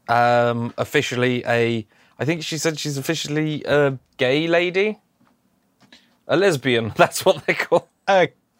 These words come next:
Speaker 2: gay lady?
Speaker 1: A
Speaker 2: A lady that
Speaker 1: gay
Speaker 2: likes
Speaker 1: lady.
Speaker 2: men? Ugh.
Speaker 1: A glady.
Speaker 2: But
Speaker 1: Um, like, 'cause, 'cause Rugrats are getting new episodes and it's C G and stuff.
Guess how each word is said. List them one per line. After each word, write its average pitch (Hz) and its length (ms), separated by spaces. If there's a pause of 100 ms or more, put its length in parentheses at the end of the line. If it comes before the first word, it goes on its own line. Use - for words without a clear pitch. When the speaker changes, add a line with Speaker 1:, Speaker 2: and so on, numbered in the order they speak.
(260)
Speaker 2:
gay 202 480
lady? 156 880 (160)
Speaker 1:
A 202 220
Speaker 2:
A 185 120
lady 180 420
that 202 160
Speaker 1:
gay 220 40
Speaker 2:
likes 190 300
Speaker 1:
lady. 196 140
Speaker 2:
men? 143 520 (300)
Ugh. 156 580
Speaker 1:
A 175 160 (400)
glady. 139 760 (880)
Speaker 2:
But 147 220
Speaker 1:
Um, 151 220
like, 147 240
'cause, 151 260 (180)
'cause 151 220
Rugrats 151 480
are 143 40
getting 135 340
new 139 180
episodes 123 680
and 120 120
it's 110 160
C - 380
G 117 320
and 110 180
stuff. - 420